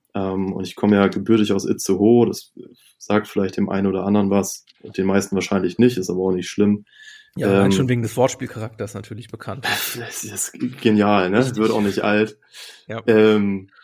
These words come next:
Speaker 1: nee, da, also tatsächlich Itzehoe war für, für eine Zeit lang so für den Hamburger Hip-Hop auch ganz relevant, weil irgendwie absolute Beginner und Sammy und so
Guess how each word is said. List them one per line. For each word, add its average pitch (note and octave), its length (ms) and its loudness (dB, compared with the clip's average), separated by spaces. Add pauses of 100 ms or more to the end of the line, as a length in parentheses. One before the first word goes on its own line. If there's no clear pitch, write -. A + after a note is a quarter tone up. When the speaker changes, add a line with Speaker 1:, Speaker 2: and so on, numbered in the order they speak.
Speaker 1:
nee, G#2+ 140 2
da, A2 260 2
also A2 200 -2
tatsächlich A2+ 380 -2
Itzehoe A#2 480 0
war G#2+ 140 4
für, G#2 640 0
für G2 480 -4 (160)
eine G2 160 -4
Zeit A#2 320 0
lang G#2 300 2
so G#2 120 -2
für - 160 -4
den G2 380 -2
Hamburger A2+ 420 4
Hip-Hop G#2+ 320 0
auch G2 180 -6
ganz G2 280 -4
relevant, F#2+ 480 -2
weil G2+ 100 -4
irgendwie F#2+ 400 -4
absolute F#2 460 -6
Beginner F#2+ 600 2
und F2+ 200 -6
Sammy G2 460 2
und F#2 180 -4
so F#2+ 280 -2